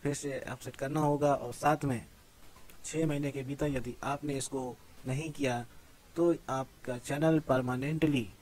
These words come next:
YouTube partner program यानी कि वाईपीपी से आपको हटा दिया जाएगा। इसका ईमेल आपको प्राप्त हो चुका होगा। Present time में आप देख सकते हैं मेरे YouTube channel पर,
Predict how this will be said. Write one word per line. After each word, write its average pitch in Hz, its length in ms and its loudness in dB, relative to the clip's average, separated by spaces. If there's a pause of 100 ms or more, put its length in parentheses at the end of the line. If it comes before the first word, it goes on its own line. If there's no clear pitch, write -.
(160)
YouTube 156 280 0
partner 131 320 0
program 135 440 2
यानी 143 240 2
कि 135 160 -6
वाईपीपी 143 600 -2
से 120 200 -10
आपको 117 260 -10
हटा 135 260 0
दिया 160 160 4
जाएगा। 147 220 2
इसका - 340 -6
ईमेल 143 360 0
आपको 131 340 -2
प्राप्त 127 400 -4
हो 147 60 -4
चुका 143 260 -4
होगा। 117 380 -6 (320)
Present 160 320 0
time 151 160 2
में 147 100 2
आप 135 120 0
देख 143 200 0
सकते 147 320 -4
हैं 143 200 0
मेरे 127 240 -2
YouTube 123 340 -6
channel 135 200 -2
पर, 139 360 0